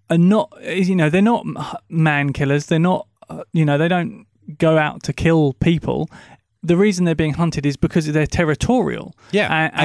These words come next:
Speaker 1: and
Speaker 2: pack of beings have appeared where they
Speaker 1: E-,
Speaker 2: live.
Speaker 1: exactly,
Speaker 2: Yeah.
Speaker 1: yeah. So they're, they're protecting
Speaker 2: Yeah.
Speaker 1: themselves.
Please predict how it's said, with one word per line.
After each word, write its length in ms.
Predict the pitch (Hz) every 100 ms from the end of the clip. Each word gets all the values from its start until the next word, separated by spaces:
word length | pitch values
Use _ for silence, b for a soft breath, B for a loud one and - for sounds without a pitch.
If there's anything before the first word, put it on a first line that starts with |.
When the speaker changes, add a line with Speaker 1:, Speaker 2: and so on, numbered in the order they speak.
| 165
Speaker 1:
and 100 | 165
Speaker 2:
pack 300 | 214 - -
of 280 | 156 147 -
beings 540 | 160 165 92 95 156 -
have 220 | 139 131
appeared 440 | 135 147 143 139 -
where 320 | 123 135 147
they 160 | 139 143
Speaker 1:
E-, 160 | 196
Speaker 2:
live. 180 | 123 98
Speaker 1:
exactly, 480 | 196 196 233 208 180
Speaker 2:
Yeah. 140 | 170 131
Speaker 1:
yeah. 40 |
So 160 | - 180
they're, 180 | 175 185
they're 200 | 170 165
protecting 680 | 165 - - - - 147 143
Speaker 2:
Yeah. 40 |
Speaker 1:
themselves. 680 | 151 151 - 220 - -